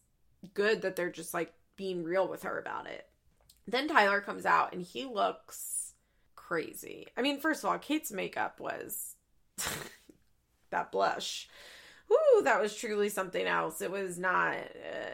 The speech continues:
it was not great. Her hair looked good. Her outfit looked okay. That makeup, though. Tyler comes out in full, uh, Dwayne Johnson in that turtleneck picture. Like, his turtleneck is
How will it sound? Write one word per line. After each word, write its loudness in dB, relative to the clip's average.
it 2
was -2
not 4
great. 2
Her 4
hair 8
looked -4
good. 0
Her 2
outfit 4
looked -4
okay. 0
That 0
makeup, -4
though. -4
Tyler 6
comes 0
out 6
in -6
full, 0
uh, -6
Dwayne -4
Johnson 2
in -2
that 2
turtleneck 2
picture. 2
Like, 0
his -4
turtleneck -2
is -2